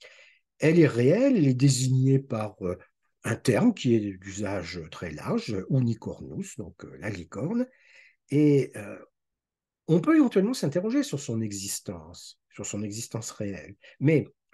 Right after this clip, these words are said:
qu'on aboutisse à la conclusion qu'elle n'existe pas, ça, c'est quand même, ça demande tout un, tout un parcours, tout un processus. Euh, pour les animaux hybrides, pour les monstres donc, euh, c'est beaucoup plus,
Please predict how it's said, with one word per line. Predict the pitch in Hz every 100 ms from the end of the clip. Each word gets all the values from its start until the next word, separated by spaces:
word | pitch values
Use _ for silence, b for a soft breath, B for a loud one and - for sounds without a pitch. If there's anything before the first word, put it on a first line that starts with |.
| _
qu'on | 170 185
aboutisse | 208 214 190 254 -
à | 131
la | 117
conclusion | - 269 294 220 180 156 165 226 302 _
qu'elle | 214 214
n'existe | 180 135 113 110 - 95
pas, | - 170 - b b b b
ça, | - 254
c'est | -
quand | - 117
même, | 226 156 104 -
ça | - 160
demande | 160 131 196 139 104
tout | 165 156
un, | 127 101 98
tout | 175
un | 147
parcours, | 135 - - 175 202
tout | - 147
un | 120
processus. | - - 101 - 92 - B B B B -
Euh, | 107
pour | - 247 262
les | 214 190
animaux | 165 151 226 233
hybrides, | 127 113 - 262 156
pour | 147
les | 90 90
monstres | 220 - -
donc, | 101 180 202 b b b
euh, | 117 117
c'est | 113 - 151
beaucoup | 175 202 151
plus, | 139 180 220 202 160 123 113